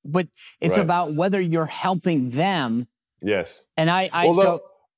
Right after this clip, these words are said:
Speaker 2: although I will say it's delicious that the left is now calling for a boycott of C B S because they interviewed him.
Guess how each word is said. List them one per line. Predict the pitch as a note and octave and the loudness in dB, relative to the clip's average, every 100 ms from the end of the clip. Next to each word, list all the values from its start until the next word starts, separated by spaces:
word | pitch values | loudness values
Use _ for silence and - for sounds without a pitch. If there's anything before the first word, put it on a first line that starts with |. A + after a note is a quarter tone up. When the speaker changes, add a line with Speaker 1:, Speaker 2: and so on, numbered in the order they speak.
| _ | _
Speaker 2:
although | D#3 E3+ F3 | 2 4 4
I | E3 | 2
will | F3+ G3 | 2 0
say | - D3 | 0 -4
it's | - | -2
delicious | C#3 C#3+ C3+ B2+ F#2+ | -2 -2 -4 -8 -8
that | A2+ G2+ | -8 -4
the | |
left | A#2 A#2+ A#2 G#2 | 0 0 0 -6
is | F#2 | -6
now | G#2 | -4
calling | G2+ G#2 G2+ G2 | -4 -2 -2 -2
for | F2+ | -6
a | |
boycott | E2 F2+ F2 F2+ | -2 -2 -2 -4
of | E2 | -6
C | - F2 | -8 -10
B | E2 E2 | -4 -4
S | E2 | -4
because | D2+ D#2+ D2 | -8 -12 -6
they | D#2 | -6
interviewed | D2+ C2+ A#1+ A1+ | -6 -10 -14 -14
him. | G#1 | -16